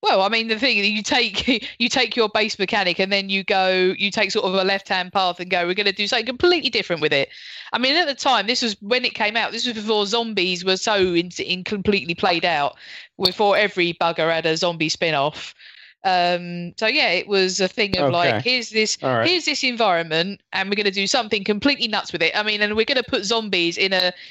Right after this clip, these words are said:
Speaker 1: environment that they hardly ever, I don't think they've ever appeared in a, you know, in a,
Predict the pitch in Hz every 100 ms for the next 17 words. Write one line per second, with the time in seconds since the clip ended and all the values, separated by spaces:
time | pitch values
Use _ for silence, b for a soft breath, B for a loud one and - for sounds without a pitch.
0 | - 196 190 208 190 180 175 170 _ 196
1 | 175 - b b b _ _ _ 202 202
2 | 240 208 196 196 190 185 - 160 151 208
3 | 220 196 214 269 180 170 156 151 156 165
4 | 175 180 151 165 160